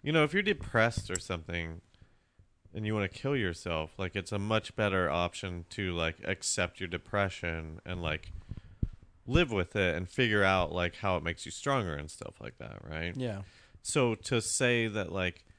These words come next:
Speaker 1: "Oh, in the afterlife you won't have that," is almost to say that, like, "Oh, you're totally, yeah, you're so flawed in a way that, like, you shouldn't even live with this." You know, d-,
Speaker 2: Yeah,
Speaker 1: does
Speaker 2: yeah.
Speaker 1: that make
Speaker 2: No,
Speaker 1: sense?
Speaker 2: I totally get it. And also, it's weird because it's like,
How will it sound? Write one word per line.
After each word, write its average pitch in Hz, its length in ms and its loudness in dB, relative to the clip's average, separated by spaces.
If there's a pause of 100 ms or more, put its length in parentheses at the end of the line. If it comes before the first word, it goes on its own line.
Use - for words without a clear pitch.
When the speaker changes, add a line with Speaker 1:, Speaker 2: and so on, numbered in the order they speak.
(300)
Speaker 1:
"Oh, 139 500 2
in 131 120 -2
the 139 120 2
afterlife 120 400 0
you 120 140 -2
won't 113 260 -2
have 123 320 -2
that," 85 460 0
is 101 160 -2
almost 107 320 0
to - 60 -10
say 98 260 0
that, 90 160 -2
like, 87 300 0
"Oh, 131 140 4
you're 127 180 2
totally, 110 760 0 (140)
yeah, 120 200 2
you're 120 220 0
so 120 400 -2
flawed 101 420 0
in 92 100 0
a 87 60 -2
way 87 240 0
that, 85 240 -2
like, 80 220 0 (1500)
you 110 120 -6
shouldn't 120 440 2
even 107 420 0 (140)
live 95 360 0
with 87 300 -2
this." - 360 -10
You 135 80 0
know, 175 140 2
d-, - 220 -4
Speaker 2:
Yeah, 180 180 8
Speaker 1:
does 139 120 6
Speaker 2:
yeah. - 120 8
Speaker 1:
that 151 60 0
make 156 160 6
Speaker 2:
No, 180 140 8
Speaker 1:
sense? 156 120 2
Speaker 2:
I 165 140 4
totally 190 260 4
get 139 140 6
it. - 60 2
And 151 100 4
also, 180 360 6
it's - 160 4
weird 170 200 2
because 139 280 0
it's 120 140 -4
like, 123 220 2